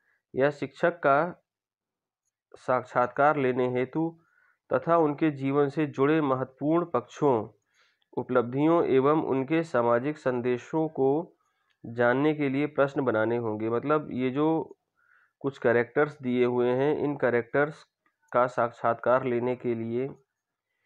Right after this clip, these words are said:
बच्चों को कुछ प्रश्न बनाने होंगे।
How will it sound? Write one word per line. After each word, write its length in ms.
बच्चों 360
को 100
कुछ 200
प्रश्न 460
बनाने 380
होंगे। 440